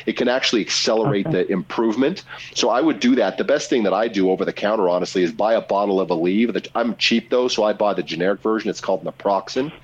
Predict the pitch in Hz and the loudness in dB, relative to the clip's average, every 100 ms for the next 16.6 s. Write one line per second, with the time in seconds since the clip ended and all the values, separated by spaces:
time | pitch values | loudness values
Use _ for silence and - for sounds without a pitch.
0 | - - - - 113 123 104 120 113 104 | -16 -14 -12 -4 -2 0 2 2 2 2
1 | 92 - - 120 107 - 113 120 - - | 0 -2 -2 0 0 2 2 2 0 -2
2 | 120 123 131 101 104 120 117 95 104 110 | 0 0 0 2 2 2 2 0 0 2
3 | 95 92 104 - - 80 78 85 - 107 | 0 0 0 -2 -2 0 0 -2 -2 -2
4 | 92 85 107 110 113 - 87 90 - 113 | 0 0 2 0 -2 -2 -2 -2 0 0
5 | 107 175 135 131 110 95 85 95 - - | 2 2 2 4 2 0 -2 -4 -6 -4
6 | 113 110 107 110 120 110 85 - - - | 0 0 0 0 2 0 -2 -6 -18 -4
7 | 101 101 98 - 117 107 120 - 107 101 | 0 2 0 0 0 2 2 0 2 2
8 | 110 80 - - - 101 107 110 107 98 | 2 0 -4 -14 -8 -2 2 2 2 2
9 | 127 127 123 110 101 92 - 123 110 - | 2 2 2 2 0 0 0 0 0 0
10 | 117 101 110 120 110 107 - 113 98 101 | 0 2 0 2 2 0 0 0 2 2
11 | 113 95 85 95 98 123 151 190 160 147 | 2 2 0 0 0 0 2 2 2 0
12 | 120 123 117 98 101 101 117 98 92 - | 0 0 0 0 0 0 0 -2 -6 -6
13 | - 104 98 101 92 78 98 101 98 101 | -2 0 0 0 -2 -2 -2 0 0 -2
14 | 92 90 104 107 95 90 95 98 - 98 | -2 0 -2 0 -2 -2 -2 -2 -2 -2
15 | - 107 101 92 104 92 90 95 90 95 | 0 -2 -2 0 0 0 -2 -4 -2 -2
16 | 90 82 113 107 87 | -2 0 0 0 0